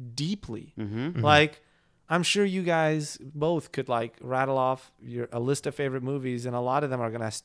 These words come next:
Speaker 1: have heroes that don't look like you.
Speaker 2: One hundred percent,
Speaker 1: Right?
Speaker 2: yeah.
Speaker 1: Right? So, but they moved you, s-, like, you're, like, they're a part of your,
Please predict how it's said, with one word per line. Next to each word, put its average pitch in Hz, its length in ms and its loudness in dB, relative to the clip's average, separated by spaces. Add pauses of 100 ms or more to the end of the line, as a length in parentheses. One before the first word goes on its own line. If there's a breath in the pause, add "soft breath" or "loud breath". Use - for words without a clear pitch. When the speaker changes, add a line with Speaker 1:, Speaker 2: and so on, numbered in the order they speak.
(100)
Speaker 1:
have 117 260 -2
heroes 117 400 0
that 104 160 -4
don't 120 160 -2
look 113 160 -10
like - 220 -12
you. - 180 -20 (440)
Speaker 2:
One - 120 -6
hundred 131 220 6
percent, 147 380 -2
Speaker 1:
Right? - 40 -6
Speaker 2:
yeah. 143 100 -4
Speaker 1:
Right? 143 280 2
So, 156 480 8 (140 loud breath)
but 156 120 4
they 151 140 6
moved 156 460 4
you, 127 500 -2
s-, - 260 -12
like, 135 320 2
you're, 139 240 6
like, 117 240 0
they're 139 340 2
a 127 60 -4
part 165 460 2
of 123 200 -4
your, 131 340 0